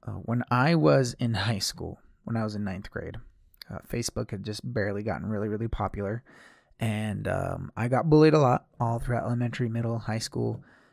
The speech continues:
And, uh, I had my own insecurities and issues and things like that. Well, anyway, one day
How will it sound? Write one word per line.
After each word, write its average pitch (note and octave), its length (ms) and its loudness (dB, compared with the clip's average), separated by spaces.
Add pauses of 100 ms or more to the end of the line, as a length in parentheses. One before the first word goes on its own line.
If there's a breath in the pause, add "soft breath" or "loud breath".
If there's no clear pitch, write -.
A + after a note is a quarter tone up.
(120)
And, G#2+ 460 -4
uh, G2+ 280 -4
I A2+ 120 -2
had A2+ 180 0
my A2 140 -2
own A#2+ 160 -2
insecurities A#2+ 720 -2
and G2+ 120 -6
issues B2 480 -2
and G#2+ 140 -6
things A#2 220 -4
like A2 160 -8
that. A2 300 -2 (680 loud breath)
Well, B2+ 140 2
anyway, A2 500 2 (800)
one C3 320 6
day G#2 300 2